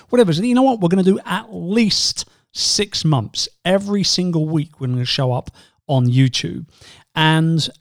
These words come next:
at that six-month period, we looked back at it, and although we did have some growth,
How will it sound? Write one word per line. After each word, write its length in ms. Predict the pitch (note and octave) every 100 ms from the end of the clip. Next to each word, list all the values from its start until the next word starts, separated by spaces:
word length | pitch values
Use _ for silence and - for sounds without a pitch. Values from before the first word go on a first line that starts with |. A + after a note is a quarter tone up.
| _
at 260 | G3+ C#4 C4
that 220 | E3 -
six-month 500 | - E3+ - C#3+ C3+
period, 380 | - A3+ D#3 B2+
we 160 | C3+ D3
looked 260 | B3+ A3+
back 240 | C4 A#3 -
at 80 |
it, 80 | B2
and 120 | F#3+ E3
although 260 | G3 A#3
we 140 | A#3 E3+
did 340 | C3 F3+ A3
have 220 | F3+ A3
some 240 | - A3+ G3
growth, 600 | - E3 A#2 - -